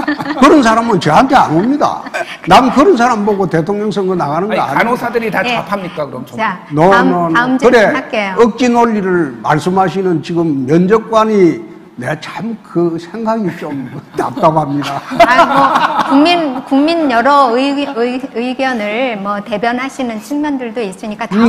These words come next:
Speaker 2: 국민
Speaker 1: 질문.
Speaker 2: 여론을 대변하는
Speaker 1: 아,
Speaker 2: 거는 내가
Speaker 1: 아,
Speaker 2: 받아들이죠.
Speaker 1: 네, 다음 질문
Speaker 2: 그런데
Speaker 1: 할게요.
Speaker 2: 일방적으로 편향된 시각으로 그 질문을 하니까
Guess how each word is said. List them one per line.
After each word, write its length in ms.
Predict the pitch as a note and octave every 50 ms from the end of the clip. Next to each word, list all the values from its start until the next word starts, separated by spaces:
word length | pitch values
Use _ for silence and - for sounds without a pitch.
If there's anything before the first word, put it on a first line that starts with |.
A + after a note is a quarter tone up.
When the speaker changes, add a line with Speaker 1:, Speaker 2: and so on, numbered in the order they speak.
| C#4+
Speaker 2:
국민 180 | D#4 A#3+ C#4 C#4
Speaker 1:
질문. 160 | D4 D4+ D4+ C#4
Speaker 2:
여론을 360 | C4 B3 B3 A#3+ A#3 A3+ F#3+
대변하는 480 | E3+ E3+ F#3+ G#3 G#3 G3+ G3+ G3+ G#3
Speaker 1:
아, 40 | G#3 G3+
Speaker 2:
거는 180 | G#3+ G3+ F#3+
내가 140 | F3 F3 E3+
Speaker 1:
아, 140 | - E3+ F#3
Speaker 2:
받아들이죠. 460 | F3+ F#3 F3 D#3 E3+ E3+ E3+ E3 E3+ F3+ E3+ D3+ -
Speaker 1:
네, 220 | A#3 A3+ G3 - - - - -
다음 240 | - A#3 B3 C#4 E4
질문 260 | E4+ - - - -
Speaker 2:
그런데 80 | - - A3+ A#3+
Speaker 1:
할게요. 440 | A3 F3 D#3 - A3 G#3 G3+ G3 A3 D4+ - - - C4+ A3+
Speaker 2:
일방적으로 880 | A3+ B3 C4 B3+ C4+ C4 C4 C4 B3+ A#3+ B3 A3+ G#3+ G#3+ G3+ F3+ D#3
편향된 720 | - - - F#3 G#3 A3 A3+ A3+ A#3 A#3+ C4 C4 B3+ B3 G3+
시각으로 800 | - - - F#3+ E3+ G3+ G3 G3+ F#3+ G3 G#3 G3 G3+ G3 E3+ - -
그 540 | E3+ F3+ F#3 F#3+ F#3+ F3 - - - - -
질문을 600 | - G3 G3+ A3 A3+ A3 A3 G#3 G3 F3 D#3 C#3
하니까 760 | F3 G3 G3+ G3+ F3+ - G#3 F#3+ F#3 E3+ D#3+ C3+ - -